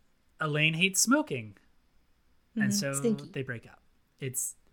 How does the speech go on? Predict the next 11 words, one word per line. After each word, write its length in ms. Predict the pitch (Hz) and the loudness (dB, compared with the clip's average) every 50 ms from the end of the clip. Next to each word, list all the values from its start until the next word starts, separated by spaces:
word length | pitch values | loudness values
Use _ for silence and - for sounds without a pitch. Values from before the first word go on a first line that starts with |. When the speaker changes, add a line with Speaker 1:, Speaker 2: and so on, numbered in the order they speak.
| - 165 | -20 -14
Speaker 1:
uh, 220 | 165 156 147 147 143 | -8 -6 -4 -4 0
very 420 | 131 170 202 247 262 277 277 269 214 | 4 4 4 4 4 -2 -2 2 6
anticlimactic. 1000 | 220 240 - 220 190 - 208 196 208 220 226 - - - - - _ - - _ _ _ _ _ _ _ _ _ - | 6 4 4 2 -6 -4 0 2 4 4 2 2 -4 -16 -20 -20 _ -20 -20 _ _ _ _ _ _ _ _ _ -6
And 140 | 151 151 151 | -4 -2 0
also, 240 | 170 180 - - 170 | 2 2 0 0 -2
we 80 | 160 156 | -2 -2
don't 180 | 160 160 156 | -2 -2 -4
find 180 | - 165 156 151 | -2 -4 -4 -2
this 140 | 151 139 - | -2 -2 0
out 180 | 156 151 143 | 0 0 -2
until 580 | 143 131 - - 143 139 135 139 139 135 147 - | -4 -8 -8 -6 -4 -4 -4 -4 -6 -8 -10 -12